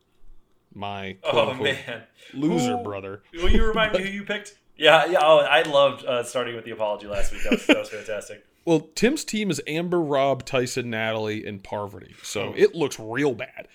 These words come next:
Speaker 1: He might be the first one to have his whole tribe eliminated 'cause Tyson and Parv look like they're on the outs, and Rob is gonna be a tricky one to win. Um,
Speaker 2: And who do you have
Speaker 1: for,
Speaker 2: left? Or who
Speaker 1: for,
Speaker 2: do you have?
Speaker 1: for our tribe, for, oh, I'll just do you and my tribe, just so everyone knows.
Speaker 2: Yeah.
Speaker 1: Um, you have Ethan, Wendell,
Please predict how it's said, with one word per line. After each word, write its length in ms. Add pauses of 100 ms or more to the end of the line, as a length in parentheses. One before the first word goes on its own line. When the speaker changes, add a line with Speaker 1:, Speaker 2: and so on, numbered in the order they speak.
(100)
Speaker 1:
He 80
might 200
be 60
the 60
first 280
one 100
to 60
have 120
his 60
whole 180
tribe 280
eliminated 480 (280)
'cause 140
Tyson 340
and 120
Parv 340
look 220
like 160
they're 320
on 100
the 140
outs, 240
and 100
Rob 220
is 80
gonna 120
be 80
a 40
tricky 260
one 140
to 60
win. 200 (260)
Um, 220
Speaker 2:
And 80
who 80
do 80
you 140
have 100
Speaker 1:
for, 120
Speaker 2:
left? 120 (340)
Or 80
who 60
Speaker 1:
for, 60
Speaker 2:
do 60
you 80
have? 120
Speaker 1:
for 180
our 200
tribe, 500 (160)
for, 180
oh, 120
I'll 140
just 120
do 60
you 200
and 80
my 140
tribe, 240
just 120
so 60
everyone 280
knows. 280
Speaker 2:
Yeah. 100 (140)
Speaker 1:
Um, 380
you 240
have 320
Ethan, 520 (560)
Wendell, 640